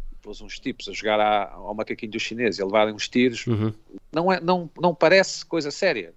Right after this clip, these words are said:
Speaker 1: Pronto, eh, é um pouco isto.
Speaker 2: Ou seja, no fim de contas, tudo depende muito da ideia.
Speaker 1: Não.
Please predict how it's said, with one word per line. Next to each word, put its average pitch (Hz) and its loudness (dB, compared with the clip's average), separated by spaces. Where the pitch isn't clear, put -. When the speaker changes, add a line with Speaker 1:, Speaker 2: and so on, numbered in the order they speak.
Speaker 1:
Pronto, - -16
eh, 92 4
é 90 2
um 85 -12
pouco - -2
isto. - -8
Speaker 2:
Ou - -8
seja, 117 0
no 127 4
fim - 2
de - -4
contas, 151 2
tudo 147 -2
depende 135 0
muito 131 2
da 123 6
ideia. 98 0
Speaker 1:
Não. 196 -4